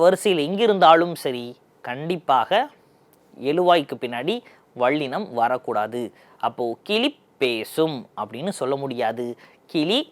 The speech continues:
பேசும். சரிங்களா? அடுத்ததாக விதி எண் இரண்டு. அது, இது, எது. இந்த அது, இது, எது என்ற சொற்களுக்கு பின்னாடி வல்லினம்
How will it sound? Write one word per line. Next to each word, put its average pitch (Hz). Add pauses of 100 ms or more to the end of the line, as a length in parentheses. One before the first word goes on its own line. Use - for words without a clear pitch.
(260)
பேசும். 101 (1160)
சரிங்களா? 127 (640)
அடுத்ததாக 160 (800)
விதி 226
எண் 208 (120)
இரண்டு. 120 (1400)
அது, 190 (640)
இது, 233 (560)
எது. 165 (1300)
இந்த 208 (240)
அது, 226 (380)
இது, 226 (400)
எது 208 (240)
என்ற 156 (420)
சொற்களுக்கு 220 (100)
பின்னாடி 151 (480)
வல்லினம் 160